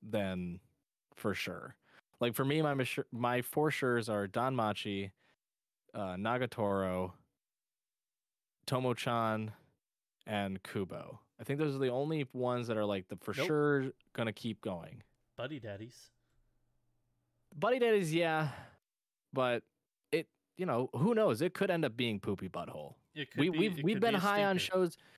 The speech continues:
Speaker 1: We've been high on shows before that have ended up being absolute turds.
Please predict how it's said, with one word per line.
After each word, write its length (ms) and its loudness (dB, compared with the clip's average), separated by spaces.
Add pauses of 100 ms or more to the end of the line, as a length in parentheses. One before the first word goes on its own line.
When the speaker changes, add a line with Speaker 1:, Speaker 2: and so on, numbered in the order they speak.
(180)
Speaker 1:
We've 140 4
been 140 4
high 260 2
on 100 2
shows 240 0
before 340 2
that 100 2
have 100 2
ended 200 -2
up 140 -2
being 440 -4 (280)
absolute 460 -6
turds. 520 -12